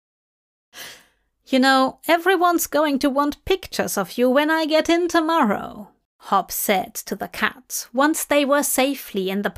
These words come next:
parking lot. He was ignored,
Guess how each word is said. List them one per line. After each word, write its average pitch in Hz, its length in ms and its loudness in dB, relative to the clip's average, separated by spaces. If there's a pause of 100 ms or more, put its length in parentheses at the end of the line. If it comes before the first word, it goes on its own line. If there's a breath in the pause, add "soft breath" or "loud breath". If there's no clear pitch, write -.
parking 202 420 0
lot. 180 260 -4 (1400 loud breath)
He 349 180 2
was 330 240 2
ignored, - 680 -6